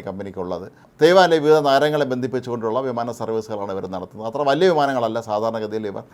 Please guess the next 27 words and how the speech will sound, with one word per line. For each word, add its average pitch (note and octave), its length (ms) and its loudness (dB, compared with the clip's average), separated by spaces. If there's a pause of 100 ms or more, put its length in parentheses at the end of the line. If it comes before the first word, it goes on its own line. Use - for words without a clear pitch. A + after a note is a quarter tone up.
(220)
ഉപയോഗിക്കുന്നത്. C3 520 0 (400)
ഏതായാലും D#3 380 8 (420)
സർക്കാർ C3+ 260 0 (100)
അന്വേഷണത്തിന് A#2+ 500 -4
ഉത്തരവിട്ടിട്ടുണ്ട്. A2+ 540 -6
ഒരു A2+ 100 -8
വിദഗ്ധ C#3+ 220 -2 (100)
സംഘം A#2 240 -4
തന്നെ G#2 240 -4
വിമാനത്തെ G#2 400 -8
പരിശോധിക്കുകയും G#2 580 -8 (400)
എന്ത് E3+ 280 -2
കാരണം B2 320 2
കൊണ്ടാണ് A2 320 -2
ഈ - 100 -14
സാങ്കേതിക G#2+ 340 -6
തകരാറുണ്ടായത് G2+ 800 -4 (140)
എന്ന F#2+ 140 -10 (100)
കാര്യം F#2+ 240 -8 (140)
അതിവിശദമായി G#2 600 -10
തന്നെ F#2+ 200 -12 (360)
പരിശോധിക്കുകയും G#2+ 720 -6
ചെയ്തുകൊണ്ടിരിക്കുകയാണ് F2+ 720 -8 (140)
ഇപ്പോൾ. F#2 180 -10 (880)
കുറേ D#3 140 6 (120)
നാൾ D3+ 200 6
മുമ്പ് A2 220 -4